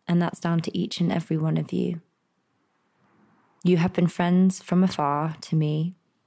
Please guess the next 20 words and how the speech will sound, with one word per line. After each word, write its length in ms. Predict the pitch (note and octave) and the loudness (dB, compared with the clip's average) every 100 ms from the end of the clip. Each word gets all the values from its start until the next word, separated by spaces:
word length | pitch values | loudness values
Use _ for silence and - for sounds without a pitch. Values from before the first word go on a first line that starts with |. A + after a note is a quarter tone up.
| - | -2
and 80 | E3+ | 0
I 60 | |
hope 320 | D#3 D#3+ D3+ D#3+ | 2 0 -2 -2
I 60 | |
have 120 | D#3+ | -4
been 140 | - E3 | -4 -4
a 60 | |
friend 280 | D#3+ - D#3 | -4 -2 -4
to 140 | - E3 | -2 -4
you 60 | |
too. 440 | E3 - E3+ F3 F#3 _ _ _ _ _ _ _ _ _ _ _ _ _ _ _ _ _ _ _ _ - | -6 -6 -4 -4 -6 _ _ _ _ _ _ _ _ _ _ _ _ _ _ _ _ _ _ _ _ 2
Building 320 | G3 F#3 F#3 | 4 6 4
this 120 | E3 | 4
community 760 | - F3 F3 E3 D#3+ - E3 E3 | 2 4 6 4 0 -4 -2 -2
has 300 | D#3+ E3 E3 | -6 -6 -4
been 220 | - E3 | 0 2
one 120 | E3 | 2
of 140 | D#3+ - | 0 0
the 80 | E3 | 2
most 640 | E3 E3 D#3+ - - | 4 2 -2 -8 -14